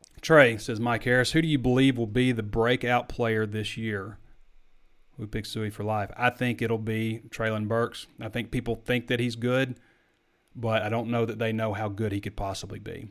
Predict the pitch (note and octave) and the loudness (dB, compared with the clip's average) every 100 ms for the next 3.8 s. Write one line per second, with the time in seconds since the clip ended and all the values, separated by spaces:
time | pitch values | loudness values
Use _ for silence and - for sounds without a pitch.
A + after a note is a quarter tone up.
0 | - G#2+ B2 G2+ G#2 G#2 A#2 A#2+ A2 G2+ | -12 -8 -8 -6 -6 -2 2 2 2 -4
1 | - - A2 - G#2 G2 G2+ - G2 G2+ | -6 -4 -4 -4 -6 -6 -8 -8 -10 -10
2 | - G2 - G#2+ - G#2 G2+ A#2 A#2 A#2 | -10 -10 -10 -14 -12 -10 -6 -4 -2 -2
3 | G#2 A2 G#2+ G2 G#2 G2 - - | -4 -4 -2 -4 -4 -6 -8 -16